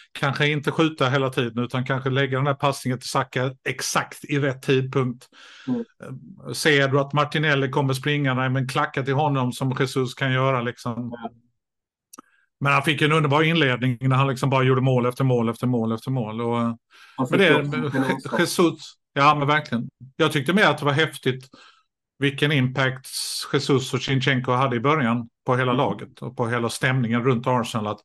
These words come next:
Speaker 1: jävlar vilka bra spelare, varför sålde City dem? Du vet,
Speaker 2: Mm.
Speaker 1: det var ju den känslan.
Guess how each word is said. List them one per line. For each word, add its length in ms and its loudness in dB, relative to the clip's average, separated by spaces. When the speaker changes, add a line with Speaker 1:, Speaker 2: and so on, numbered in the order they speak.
Speaker 1:
jävlar 460 -2
vilka 180 0
bra 220 2
spelare, 400 -2
varför 280 0
sålde 460 2
City 320 -4
dem? 280 -6
Du 100 2
vet, 120 4
Speaker 2:
Mm. 160 -8
Speaker 1:
det 60 -2
var 80 2
ju 80 4
den 200 0
känslan. 560 -4